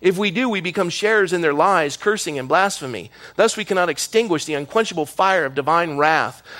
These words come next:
of which the prophets speak, nor can we convert the Jews. With prayer and the fear of God, we must practice a sharp mercy to see whether we might save at least a few from the glowing flames.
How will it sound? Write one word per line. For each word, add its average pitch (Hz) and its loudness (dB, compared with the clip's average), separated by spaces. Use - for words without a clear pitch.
of 160 0
which 190 0
the 151 -6
prophets 170 0
speak, 202 -6
nor 190 2
can 170 -4
we 156 -4
convert 170 0
the 131 -8
Jews. 98 -10
With 175 2
prayer 226 4
and 185 0
the 151 0
fear 220 0
of 160 0
God, 196 4
we 208 -2
must 202 0
practice 202 0
a 175 -4
sharp 196 0
mercy 190 0
to 147 -2
see 196 -6
whether 170 2
we 175 -2
might 156 -2
save 180 0
at 135 0
least 196 -4
a 143 -6
few 202 -6
from 143 -8
the 139 -6
glowing 156 2
flames. 151 -2